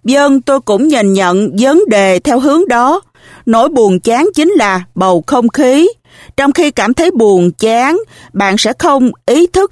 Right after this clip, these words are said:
về điều này, nhưng bạn lại ý thức về bầu không khí, yếu tố tạo ra nỗi buồn chán.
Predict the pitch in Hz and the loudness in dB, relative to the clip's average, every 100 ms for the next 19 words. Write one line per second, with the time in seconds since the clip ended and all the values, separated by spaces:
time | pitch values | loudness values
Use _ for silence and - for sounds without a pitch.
0 | - 202 196 190 180 175 190 185 180 190 | -4 -2 0 0 0 0 0 2 0 0
1 | 180 175 - - - 277 311 240 185 196 | 0 -2 -6 -14 -2 0 2 2 0 0
2 | 175 190 - - 320 349 392 - - 202 | 0 -2 -2 0 0 2 -2 -2 -2 0
3 | 190 180 170 _ 185 185 170 285 247 233 | 2 2 -2 _ -2 -2 0 0 0 0
4 | 285 262 349 - - - _ - 285 370 | 0 2 0 -2 -12 -20 _ -2 2 0
5 | - 254 247 311 427 190 180 247 240 185 | 0 0 0 0 -2 -4 -2 -2 0 0
6 | 233 214 185 160 208 220 247 | 0 0 0 0 -2 0 0